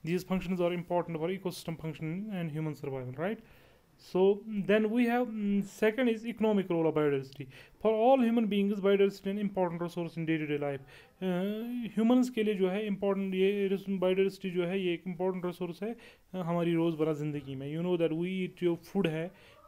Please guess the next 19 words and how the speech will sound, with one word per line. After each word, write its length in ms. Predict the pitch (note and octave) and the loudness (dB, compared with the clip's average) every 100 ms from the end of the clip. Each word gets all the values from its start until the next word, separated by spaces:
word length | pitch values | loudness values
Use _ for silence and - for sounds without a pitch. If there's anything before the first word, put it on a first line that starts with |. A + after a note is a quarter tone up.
| D#3+ | -4
वो 160 | E3 D#3 | -2 -2
कहाँ 160 | F3 E3+ | -2 -2
से 140 | E3 | 0
आता 240 | E3+ D#3+ D#3+ | 0 0 -2
है? 220 | E3 D#3+ | -2 -2
They, 160 | D#3 D3+ | -2 0
that 200 | D#3 D#3 D#3 | 0 0 0
come 100 | D#3 | -4
from 220 | D3+ D3+ D3 D3 | -4 -6 -6 -4
plants। 320 | D3 C#3 - - - - - _ | -4 -4 -10 -20 -20 -20 -20 _
तो 120 | D#3 | -2
उसको 420 | F#3 A#3 G3 - G#3 | -2 -2 -4 0 2
हम 160 | G3 | 2
क्या 180 | G3 A#3 | 0 0
कहते 300 | B3 F#3+ F#3 | 0 -2 -2
हैं? 80 | E3+ | 0
That 160 | E3 | 0
is 60 | D#3+ | -2
called 240 | - E3 | -4 -4